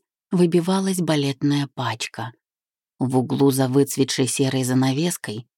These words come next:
мадам держала белую блузку и плессированную юбку.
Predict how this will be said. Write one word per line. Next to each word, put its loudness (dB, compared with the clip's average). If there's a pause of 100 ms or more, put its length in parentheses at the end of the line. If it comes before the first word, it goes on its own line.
(260)
мадам 2
держала 2
белую 2
блузку -2 (160)
и -4
плессированную -2
юбку. -10